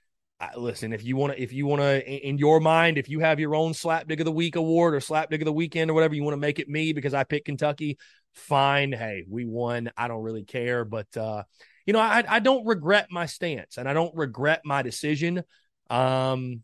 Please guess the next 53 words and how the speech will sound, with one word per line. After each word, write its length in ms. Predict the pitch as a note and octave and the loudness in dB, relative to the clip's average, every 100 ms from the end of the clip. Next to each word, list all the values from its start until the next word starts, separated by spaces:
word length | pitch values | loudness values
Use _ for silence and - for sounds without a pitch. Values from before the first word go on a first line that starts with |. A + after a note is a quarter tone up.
| _ | _
you 120 | F#3 | -2
know, 140 | G3 F#3+ | -2 0
I, 140 | D3 - | -2 2
I 140 | D#3+ | 2
just 220 | G3 G#3 E3 | 2 0 2
wanted 320 | F#3+ F#3+ C#3 | 2 2 0
to 120 | E3 | -4
see 420 | - - F3 F#3 | -4 -6 -4 0
it 160 | G3 - - | 0 -2 0
actually 520 | D3 - F3+ F3 E3+ | 0 0 -2 -2 0
take 300 | F3+ F3+ - | 0 0 0
place. 420 | E3+ G3+ C4+ - | 2 2 0 -6
I 140 | A2+ C#3 | -4 -2
wanted 240 | D#3 D#3+ | -2 -2
to 80 | C#3+ | -4
see 380 | - - F3 F3 | -4 -6 -4 -2
it 120 | E3 | -4
happen. 540 | - D3 F3+ - D#4 D#4+ - _ _ _ | -4 -2 -2 -2 -4 -6 -10 _ _ _
And 160 | C#3+ C#3+ | -6 -2
thank 260 | E3 D3 B2+ | -2 -2 0
goodness 340 | C#3+ A#2+ G#2+ | 0 0 -8
it 120 | G#2 | -12
did. 200 | G2 C#2+ _ - | -12 -16 _ -2
Thank 200 | D3 B2+ | 0 0
good. 120 | A#2+ | 0
I'll 100 | E3+ | 2
tell 160 | E3+ G#3+ | 4 4
you 80 | |
this, 160 | F#3 E3 | 4 4
by 140 | C#3 | -2
the 80 | A#2+ | -2
way, 120 | A#2+ | -4
side 280 | A2 C#3 C#3 | -4 -2 -2
note, 160 | A#2 G2 | -6 -4
J 200 | A#2+ G3 | -2 -2
C 200 | G3 A2 | -4 -10
Shurburtt 480 | - C3+ G#2+ F#2 E2+ | -6 -4 -4 -8 -14
nailed 680 | F2 F#2+ C3 C#3+ F#2+ D2+ _ _ _ _ _ _ | -12 -4 -2 -2 -4 -14 _ _ _ _ _ _
his 180 | - D#3 | 0 0
prediction 480 | - A2 F2 - D2+ | -2 -10 -10 -12 -12
when 80 | F#2+ | -12
he 60 | |
came 200 | - C3 | -4 -2
on 60 | A#2+ | -2
the 60 | A2+ | -2
Daily 260 | A#2+ G#2 | -4 -4
Crow. 180 | - C3 | -4 -4
He 140 | C#3 | -2
had 160 | E3+ G2+ | -4 -6
twenty-four 540 | - D#3 E3 - D#3 | -6 -4 -4 -4 -2
to 80 | B2+ | -4
fourteen 560 | - C#3+ C#3 - D3 C3+ | -4 -6 -6 -8 -8 -6
Carolina, 560 | D3 C#3 B2+ C#3+ D#3+ | -4 -2 -2 -4 -6